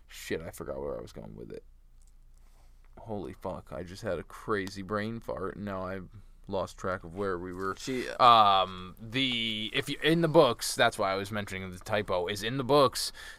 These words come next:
Speaker 1: the only part that's actually quoted as seemingly having been spoken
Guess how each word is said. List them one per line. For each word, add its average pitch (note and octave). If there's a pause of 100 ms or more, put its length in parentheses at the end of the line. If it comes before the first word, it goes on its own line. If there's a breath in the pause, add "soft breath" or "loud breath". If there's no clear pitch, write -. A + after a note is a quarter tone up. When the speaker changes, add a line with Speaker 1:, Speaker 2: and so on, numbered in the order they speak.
Speaker 1:
the A2+
only F3+
part D#3
that's B2+
actually B2+
quoted A#2+
as G#2+ (200 soft breath)
seemingly C#3+
having A#2
been F#2
spoken D#3+